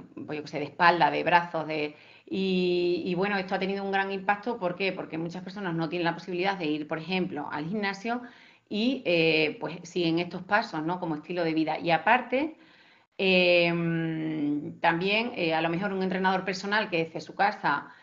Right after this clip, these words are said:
eh, hacía, eh, unos movimientos o, o movimientos de brazos, de piernas, lo hacía y lo ponía reels o vídeos o imágenes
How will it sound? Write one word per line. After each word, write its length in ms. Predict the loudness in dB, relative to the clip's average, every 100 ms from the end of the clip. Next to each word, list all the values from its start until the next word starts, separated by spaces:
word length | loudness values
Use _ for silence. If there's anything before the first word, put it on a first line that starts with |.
| -20 _ -4
eh, 880 | 0 2 4 2 2 2 0 -2 -4
hacía, 560 | -4 -2 2 4 4 0
eh, 380 | -2 -2 -2 -4
unos 560 | -4 -2 2 2 2 2
movimientos 680 | 2 2 2 2 0 -2 -2
o, 1300 | -2 -2 -6 -6 -6 -4 -4 -4 -4 -4 -4 -6 -10 -20 -20 -20 -20 _
o 840 | 2 4 6 4 4 2 2 2
movimientos 500 | 2 2 2 2 0
de 60 | 2
brazos, 400 | 6 6 4 -2
de 80 | 0
piernas, 420 | 2 2 2 0
lo 60 | 0
hacía 400 | 0 6 6 4
y 180 | -2 -2
lo 280 | -2 -4
ponía 320 | -4 0 2 2
reels 540 | 0 -2 -2 -4 -8
o 400 | -6 -4 -4 -4
vídeos 840 | -4 -6 -6 -6 -6 -8 -10 -14 -10
o 360 | -8 -4 -2 -2
imágenes 800 | 0 0 0 -2 -2 -6 -12